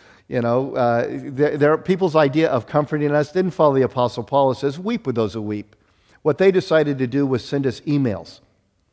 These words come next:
And including those emails were links to special diets that would cure her cancer. And, uh, this and that and all these things that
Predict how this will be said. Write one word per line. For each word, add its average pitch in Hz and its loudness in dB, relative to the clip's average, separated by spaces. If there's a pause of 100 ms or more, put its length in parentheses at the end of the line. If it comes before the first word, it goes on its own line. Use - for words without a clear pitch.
(400)
And 131 0
including 170 0
those 143 2
emails 139 2
were 117 -4
links 123 -4
to 110 -6
special 123 -6
diets 113 -6
that - -16
would - -14
cure 117 -4
her 117 -8
cancer. 123 -12 (540)
And, 107 -4
uh, 101 -2
this 107 -2
and 120 -2
that 123 0
and 107 -4
all 120 0
these 120 -4
things 120 -6
that 123 -4